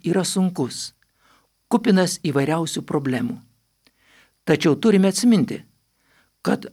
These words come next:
žmogus gauna gyvenimą kaip dovaną, kalbėjo popiežius Leonas keturioliktasis trečiadienio rytą Švento Petro aikštėje susitikęs su šventųjų metų piligrimais.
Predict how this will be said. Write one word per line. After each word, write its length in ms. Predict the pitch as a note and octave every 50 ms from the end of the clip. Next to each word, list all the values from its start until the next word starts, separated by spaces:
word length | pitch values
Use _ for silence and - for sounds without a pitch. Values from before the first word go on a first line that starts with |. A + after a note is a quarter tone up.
| _
žmogus 600 | - G#3+ A2+ B2+ C3+ D3 F3 F3+ F#3+ C4 G3 C3 B2
gauna 320 | F#3 G#3 G#3+ G3 E3 D#3
gyvenimą 560 | B2+ A#2 B2+ A#2 D#3 F#3 G#3 G3 G3 F#3+ F#3 F3+
kaip 200 | G3 F#3+ D3+ C3+
dovaną, 480 | - A3+ G3+ D3+ C3 C#3+ B2+ A2 - - - _ _ _ _ _ _ _ _ _ _ _ _
kalbėjo 400 | - F3 D3+ C#3+ D3 E3+ D#3 C#3+
popiežius 540 | D3 - F3+ E3 E3+ D3+ C3+ D3+ D3 D3 - - _
Leonas 560 | - C3+ D3 E3 F#3 F#3 F3 F3 D#3+ D3+ - - _ _ _ _ _
keturioliktasis 920 | - D#3+ - D#3 D3 C3+ B2+ B2+ C3 - - G#3 A3 G#3 - F#3 F3 - - _ _ _ _ _ _ _
trečiadienio 760 | - D#3+ C#3 C3 - - F#3+ F3 E3 D3+ C3 C#3 C#3+ C3+ C3+ C#3+
rytą 340 | G3+ G#3+ A3 G3 F3 F#3 - - _ - - - _ -
Švento 440 | - - - F3 F3+ F3+ E3+ - D#3
Petro 460 | - F#3+ F#3+ F3+ F3+ F3+ C#3+ - -
aikštėje 680 | - F3 G#3 A#3 B3+ - - - - F#3 F3 E3+ E3 D#3 - _ _ _ _ -
susitikęs 760 | - - D#3 - - - C#3+ - A#3+ - G#3+ G3+ F#3+ - - _ _ _ _
su 220 | - - - -
šventųjų 640 | - - - D#3 C#3 C3+ D3 C#3+ - A#3+ A3+ G#3 C#3+
metų 400 | C3+ C#3 C#3+ D3 C#3+ E3 - -
piligrimais. 680 | - E3 C#3 C#3+ C#3+ C#3 C3 B2 B2 B2+ B2+ C3 - -